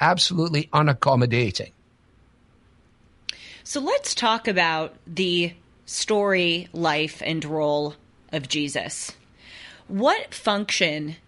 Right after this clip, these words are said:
Speaker 2: did Jesus's life and crucifixion do besides providing an example, which, by the way, is nothing to, to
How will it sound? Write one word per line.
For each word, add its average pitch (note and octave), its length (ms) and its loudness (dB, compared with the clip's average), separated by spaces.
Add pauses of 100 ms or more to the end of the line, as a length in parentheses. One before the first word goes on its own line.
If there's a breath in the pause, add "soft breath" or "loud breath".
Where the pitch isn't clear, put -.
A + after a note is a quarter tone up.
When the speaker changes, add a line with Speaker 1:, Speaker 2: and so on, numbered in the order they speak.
Speaker 2:
did F#3 260 2
Jesus's G#3 640 -2
life E3 440 0
and D#3+ 220 -2
crucifixion D#3+ 1000 -2
do D3+ 340 0
besides G3 800 -2 (200 soft breath)
providing D#3 720 0 (240)
an F3 120 0
example, D3+ 580 -2
which, - 340 -4 (720 soft breath)
by E3 140 4
the E3+ 100 0
way, D#3+ 120 0
is D#3 140 -2
nothing D#3+ 400 -2
to, C#3+ 300 -2 (180)
to - 200 -6